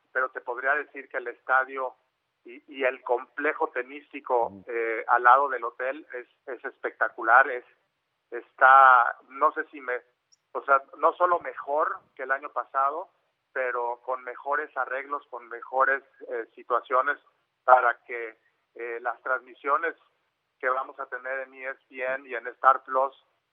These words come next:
Speaker 1: sean las mejores hasta ahora. Eh, tenísticamente hablando, creo que todos los jugadores están sorprendidos de que todo está listo, el estadio, eh, las tribunas.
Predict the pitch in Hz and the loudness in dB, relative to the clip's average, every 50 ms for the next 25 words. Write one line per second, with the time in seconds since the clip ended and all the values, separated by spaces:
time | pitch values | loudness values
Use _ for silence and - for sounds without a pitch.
0 | _ _ - 131 131 135 135 127 127 127 120 - - 131 135 131 131 135 131 _ | _ _ -2 0 0 2 0 -2 -2 -4 -12 -6 -2 0 0 0 0 -2 -10 _
1 | _ _ _ _ - 127 120 - - 123 117 123 127 131 135 131 131 123 - _ | _ _ _ _ -6 -6 -6 -4 -4 -2 -2 0 0 0 0 0 0 -2 -2 _
2 | _ _ _ _ _ _ _ _ - 123 123 117 113 113 113 110 110 - - - | _ _ _ _ _ _ _ _ -12 -10 -10 -8 -10 -10 -12 -12 -14 -14 -16 -12
3 | - 127 127 139 147 143 - 147 - 135 127 131 135 135 139 127 123 127 131 135 | -8 -8 -8 -8 -8 -14 -12 -4 0 2 2 2 2 2 2 4 4 4 2 2
4 | 135 135 127 - - 131 127 127 - 135 123 - - 131 131 135 127 - 120 117 | 0 -2 -6 -4 -2 -2 -2 -2 -2 -8 -10 -6 -4 -4 -2 -2 -4 -4 -4 -4
5 | 117 123 127 135 - _ _ _ - 127 127 123 - 127 120 - 120 117 117 120 | -2 -2 -4 -6 -8 _ _ _ -4 -4 -4 -4 -4 -6 -4 -4 -6 -8 -8 -8
6 | 123 127 135 135 139 - _ _ _ _ _ _ _ - 123 123 - - 120 - | -8 -4 -4 -4 -6 -8 _ _ _ _ _ _ _ -8 -8 -6 -4 -6 -8 -4
7 | - 139 135 135 135 123 - - 127 123 123 131 131 117 _ _ - 120 107 - | 2 4 4 4 2 0 -2 0 -2 -2 -2 -4 -18 -20 _ _ -12 -12 -12 -12
8 | _ _ _ _ _ _ - 120 123 123 120 - _ - 139 131 131 131 131 135 | _ _ _ _ _ _ -14 -14 -12 -12 -14 -10 _ 6 8 8 8 6 4 0
9 | 135 127 131 127 - _ _ _ - 113 117 117 117 117 120 117 - _ - 120 | 0 0 0 0 -2 _ _ _ -10 -8 -6 -6 -6 -4 -4 -4 -4 _ -16 -18
10 | 120 117 123 135 139 135 131 127 127 | -16 -12 -10 -8 -6 -2 0 0 0